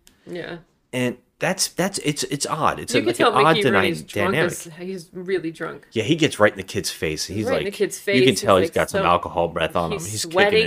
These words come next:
Speaker 2: kicking it.
Speaker 1: Yeah. Oh my
Speaker 2: This
Speaker 1: God.
Speaker 2: kid is not having, he's got, he's got his scrunched up, shit smelling face.
Speaker 1: Yeah, he's like, "Oh man, just get out of my airspace. I can't breathe."
Speaker 2: That, this kid, great that he doesn't talk throughout this whole movie because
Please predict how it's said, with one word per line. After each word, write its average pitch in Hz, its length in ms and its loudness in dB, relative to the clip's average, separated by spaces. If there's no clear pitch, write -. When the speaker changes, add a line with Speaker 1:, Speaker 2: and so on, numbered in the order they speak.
Speaker 2:
kicking 247 80 -14
it. - 240 -20
Speaker 1:
Yeah. - 120 -4
Oh - 40 -20
my - 60 -10
Speaker 2:
This 135 140 -4
Speaker 1:
God. - 60 -8
Speaker 2:
kid 123 180 6
is 98 100 0
not 98 320 4
having, 85 240 -2
he's 92 140 -2
got, 95 220 2
he's 123 140 2
got 123 160 8
his 95 160 0
scrunched 107 460 2
up, 92 160 4
shit - 320 -2
smelling 98 360 2
face. 95 340 4
Speaker 1:
Yeah, 196 280 4
he's 202 220 2
like, 185 240 2
"Oh 190 180 2
man, 180 300 -4
just - 240 -16
get 190 200 -6
out 180 160 -6
of 175 60 -10
my 185 140 -6
airspace. 175 480 -6
I 170 60 -8
can't 165 360 -8
breathe." 190 280 0
Speaker 2:
That, 247 280 0
this 127 160 2
kid, 101 480 0
great 98 400 2
that 82 120 0
he 82 80 -4
doesn't 73 260 -8
talk 71 260 -8
throughout 67 200 -8
this 65 140 -12
whole 73 120 -8
movie 67 280 -14
because 87 520 0